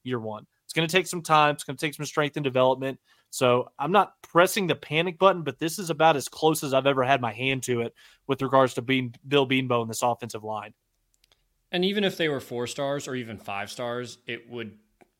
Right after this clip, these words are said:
Speaker 2: it would not be, it should not be expected that an offensive lineman plays in his true freshman year. That's very rare. Um,
Speaker 1: Not
Speaker 2: you
Speaker 1: in
Speaker 2: know,
Speaker 1: the
Speaker 2: Caden Green's
Speaker 1: S E C.
Speaker 2: one, Orlando Brown's one,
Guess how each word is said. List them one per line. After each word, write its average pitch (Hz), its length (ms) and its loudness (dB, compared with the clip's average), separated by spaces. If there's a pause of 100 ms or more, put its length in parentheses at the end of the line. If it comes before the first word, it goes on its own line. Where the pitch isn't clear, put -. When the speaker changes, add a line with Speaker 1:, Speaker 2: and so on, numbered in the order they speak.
(120)
Speaker 2:
it - 40 -16
would 151 140 -6
not 165 200 0
be, 127 180 -4
it 131 120 -10
should 175 220 -4
not 139 240 0
be 123 80 -4
expected 107 540 -8
that 101 180 -6
an 104 80 -10
offensive 101 460 -12
lineman 95 280 -10
plays 95 380 -12
in - 100 -20
his 95 140 -16
true - 180 -14
freshman 101 380 -14
year. 92 160 -12
That's 107 160 -8
very 110 320 -4
rare. 87 400 -12 (160)
Um, 95 340 -12
Speaker 1:
Not 127 180 4
Speaker 2:
you 143 40 -4
Speaker 1:
in 147 60 -4
Speaker 2:
know, 147 60 0
Speaker 1:
the 147 80 2
Speaker 2:
Caden 117 160 2
Green's 147 180 0
Speaker 1:
S 104 80 -4
E 170 40 4
C. 151 100 4
Speaker 2:
one, 110 240 -2 (420)
Orlando 110 400 -4
Brown's 107 400 -6
one, 104 460 -8